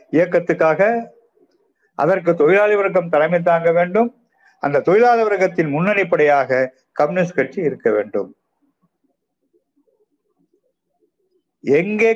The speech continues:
கம்யூனிஸ்ட் கட்சியின் தலைமை முன்னணி பாத்திரம் இல்லாமல் சமூக மாற்றம் நடந்ததோ அங்கே வந்து முழு வெற்றி கிடைக்கவில்லை என்பதுதான் அனுபவம் தோழர். உதாரணத்துக்கு நீங்க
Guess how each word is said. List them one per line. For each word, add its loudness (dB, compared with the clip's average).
கம்யூனிஸ்ட் 2
கட்சியின் 0
தலைமை 0
முன்னணி 0
பாத்திரம் 0
இல்லாமல் 2
சமூக 2
மாற்றம் 0
நடந்ததோ 2
அங்கே 0
வந்து -4
முழு 2
வெற்றி -2
கிடைக்கவில்லை 0
என்பதுதான் 0
அனுபவம் -2
தோழர். -20
உதாரணத்துக்கு 0
நீங்க -4